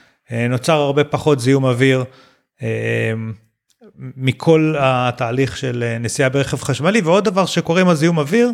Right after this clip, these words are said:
זה שזיהום האוויר יוצא מהעיר, כי התחנת כוח, גם אם יש תחנת כוח, הרבה פעמים היא כאילו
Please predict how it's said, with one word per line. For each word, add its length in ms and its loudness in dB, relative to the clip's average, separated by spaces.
זה 140 -2
שזיהום 540 0
האוויר 360 2
יוצא 380 2
מהעיר, 440 2
כי 120 2
התחנת 440 0
כוח, 440 2
גם 120 2
אם 100 -2
יש 100 2
תחנת 380 0
כוח, 280 0
הרבה 180 0
פעמים 300 -6
היא 140 -6
כאילו 240 -2